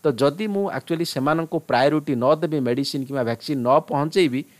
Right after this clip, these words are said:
ନିଶ୍ଚିତ ଭାବରେ କୋଉଠି ନା କୋଉଠି ସେମାନେ ବଡ଼ ଧରଣର ଅଘଟଣ ଘଟେଇ ପାରନ୍ତି। ବହୁତ ବଡ଼ କଥା କୁହାହଉଛି। ତାପରେ ସେଇ ଜିନିଷ କଥା କୁହାହଉଥିଲା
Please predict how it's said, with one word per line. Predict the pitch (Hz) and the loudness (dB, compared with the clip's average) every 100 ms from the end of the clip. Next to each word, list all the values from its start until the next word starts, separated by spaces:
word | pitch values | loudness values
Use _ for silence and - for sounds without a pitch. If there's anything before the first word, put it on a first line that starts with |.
| _ - | _ -6
ନିଶ୍ଚିତ | 135 147 - 196 | -2 -2 -2 -2
ଭାବରେ | 147 135 139 175 | 0 0 0 0
କୋଉଠି | 135 135 143 | 0 0 -2
ନା | 127 | -4
କୋଉଠି | 120 123 123 196 | -2 -4 -4 -8
ସେମାନେ | 131 113 117 143 | -6 -4 -2 -4
ବଡ଼ | 104 110 123 | -2 0 0
ଧରଣର | 117 110 117 131 | -2 -2 -2 -2
ଅଘଟଣ | 113 104 104 127 135 | -2 -4 -4 -4 -4
ଘଟେଇ | 104 101 107 | -4 -6 -6
ପାରନ୍ତି। | 98 98 92 - - _ _ _ - | -6 -6 -8 -12 -20 _ _ _ -2
ବହୁତ | 123 143 | 0 2
ବଡ଼ | 147 147 | 4 4
କଥା | 143 143 | 2 0
କୁହାହଉଛି। | 131 110 98 - - _ _ _ - | 2 2 0 -6 -20 _ _ _ 0
ତାପରେ | 175 233 208 | 2 2 0
ସେଇ | 202 | 2
ଜିନିଷ | 185 185 175 | 2 0 -2
କଥା | 147 131 | -4 -4
କୁହାହଉଥିଲା | 120 110 101 113 | -2 0 0 -2